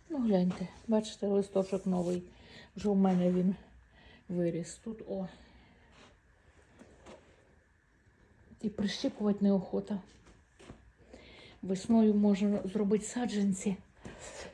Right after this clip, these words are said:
Тоже мій повітряний відводок гарненько зробила. Бачите, який зробився. Буде такий кущик. Брунсвік Костін.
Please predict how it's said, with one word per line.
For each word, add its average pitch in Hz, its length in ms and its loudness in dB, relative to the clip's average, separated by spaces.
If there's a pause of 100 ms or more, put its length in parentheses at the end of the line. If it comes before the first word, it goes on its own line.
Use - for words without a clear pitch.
(720)
Тоже 208 320 -6
мій 190 220 4 (720)
повітряний 190 680 0
відводок 185 580 0 (180)
гарненько 190 600 2
зробила. 190 540 0 (800)
Бачите, 202 420 -6
який 190 280 -4
зробився. 190 580 -2 (600)
Буде 196 220 -4
такий - 220 -10
кущик. - 520 -10 (680)
Брунсвік 208 600 -6
Костін. 202 540 -2